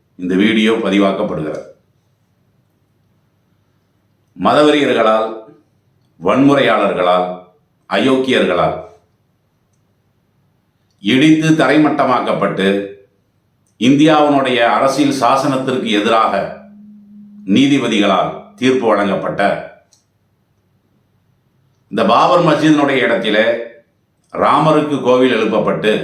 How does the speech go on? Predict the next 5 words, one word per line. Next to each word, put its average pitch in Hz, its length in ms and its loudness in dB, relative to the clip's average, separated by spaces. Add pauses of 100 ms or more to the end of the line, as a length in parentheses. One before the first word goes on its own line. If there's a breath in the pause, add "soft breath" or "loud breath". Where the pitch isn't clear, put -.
(880)
எதிர்வர 135 420 0
இருக்கக்கூடிய 107 580 -2
இருபத்தி 107 440 0
இரண்டாம் 104 480 -2
தேதி 90 600 -4